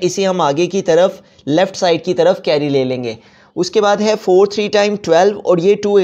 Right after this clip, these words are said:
कैरी ऐड किए तो फ़ोर्टीन, तो ये फ़ोर हम यहाँ लिख देंगे, और ये जो वन है, इसे नेक्स्ट इस तरफ लेफ्ट की साइड पे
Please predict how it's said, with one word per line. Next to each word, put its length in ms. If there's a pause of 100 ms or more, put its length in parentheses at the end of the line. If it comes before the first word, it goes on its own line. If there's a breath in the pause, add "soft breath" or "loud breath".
(280)
कैरी 260
ऐड 220
किए 200
तो 200
फ़ोर्टीन, 520
तो 120
ये 200
फ़ोर 320
हम 200
यहाँ 260
लिख 200
देंगे, 320 (320 loud breath)
और 120
ये 180
जो 160
वन 260
है, 220
इसे 360
नेक्स्ट 460
इस 140
तरफ 300
लेफ्ट 240
की 120
साइड 320
पे 120